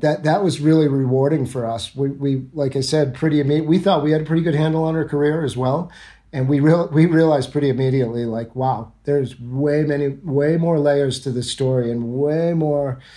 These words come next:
um, different levels of intrigue and complexity that you're gonna be able to watch this film, may-, say, maybe the way I watch a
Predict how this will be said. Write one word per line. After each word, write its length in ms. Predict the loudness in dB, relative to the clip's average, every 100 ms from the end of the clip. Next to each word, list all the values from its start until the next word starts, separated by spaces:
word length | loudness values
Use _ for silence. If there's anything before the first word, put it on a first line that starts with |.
| -20 -20 _ -6
um, 640 | -2 0 0 -2 -4 -6 -4
different 340 | -2 0 0
levels 400 | 2 2 0 -2
of 120 | -4
intrigue 640 | -4 -2 -2 0 0 2 0
and 160 | -4 -4
complexity 800 | -4 -2 -2 -2 -2 0 -2 -4 -2
that 440 | 0 0 -2 -8 -20 -20 _ -4
you're 180 | 0 2
gonna 160 | 2
be 160 | 2 2
able 180 | 2 -2
to 60 |
watch 460 | -2 0 0 -2 -6
this 200 | -6 -4
film, 640 | -4 0 0 0 -2 -6 -12
may-, 400 | -4 -2 0 -2
say, 340 | -6 -2 0 0
maybe 320 | 0 0 0
the 100 | 0
way 240 | 0 0
I 160 | 0 0
watch 500 | 0 0 -2 -4 -6
a 200 | -4 -4